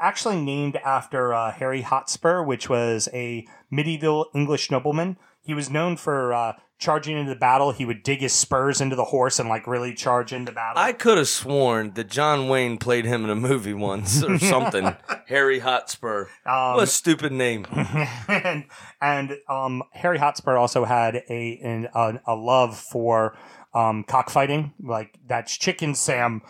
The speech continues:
Speaker 1: Get your mind out of the gutter.
Speaker 2: I always
Speaker 1: Um,
Speaker 2: wondered why they had cock-a-balls on their shirt.
Speaker 1: And he would always, he would like,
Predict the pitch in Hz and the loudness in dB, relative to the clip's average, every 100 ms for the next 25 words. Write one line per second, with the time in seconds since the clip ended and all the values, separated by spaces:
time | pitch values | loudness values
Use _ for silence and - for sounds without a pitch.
0 | - _ _ 127 123 131 139 135 135 135 | -20 _ _ _ -2 -2 0 2 2 4
1 | 135 135 135 131 113 110 - 170 190 143 | 2 0 2 2 2 -4 -6 0 2 4
2 | 160 165 147 123 120 110 - 117 107 104 | 4 4 2 2 2 0 0 0 0 2
3 | 107 107 113 110 98 113 104 135 131 123 | 2 2 0 -2 -4 0 2 2 0 -2
4 | 143 147 170 175 151 - - 139 123 139 | 0 4 6 4 4 0 -4 -6 -4 -2
5 | 139 143 135 | 0 0 0